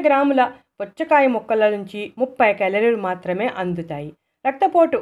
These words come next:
ఉన్నవారు పుచ్చకాయ తింటే చాలా మేలు కలుగుతుంది. పుచ్చకాయలో ఉండే పొటాషియం, మెగ్నీషియంలు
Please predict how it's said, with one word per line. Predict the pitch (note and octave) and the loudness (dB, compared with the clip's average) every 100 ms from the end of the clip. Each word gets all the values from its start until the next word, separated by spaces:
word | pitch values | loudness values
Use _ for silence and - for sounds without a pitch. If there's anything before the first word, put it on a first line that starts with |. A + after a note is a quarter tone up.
| G3+ | -4
ఉన్నవారు | G#3 G#3+ G3+ C#4 D#4+ G3+ - _ _ _ A3 | -2 0 4 4 4 -2 -10 _ _ _ -14
పుచ్చకాయ | A3 D4+ C#4 B3 B3 | -8 -2 0 0 -2
తింటే | G#3 F#3+ G3 - _ _ - | -8 -4 -4 -4 _ _ 0
చాలా | D4 D#4 D4+ A#3+ | 4 6 4 4
మేలు | G#3+ G#3+ | 0 0
కలుగుతుంది. | F3+ F3 E3+ D#3 D3+ D3 _ _ _ _ | -2 -4 -6 -12 -14 -16 _ _ _ _
పుచ్చకాయలో | B3+ D4 D#4 D#4 D4 C#4 B3+ G#3+ | -20 -16 -10 -6 0 2 2 -2
ఉండే | G3+ F#3+ F#3+ _ _ - | -6 -6 -8 _ _ -14
పొటాషియం, | A#3+ C#4+ C#4+ C#4 B3+ | -8 -8 -8 -10 -10
మెగ్నీషియంలు | G3+ F#3+ A#3+ A#3+ B3 G#3+ F#3+ | -12 -14 -14 -12 -14 -14 -16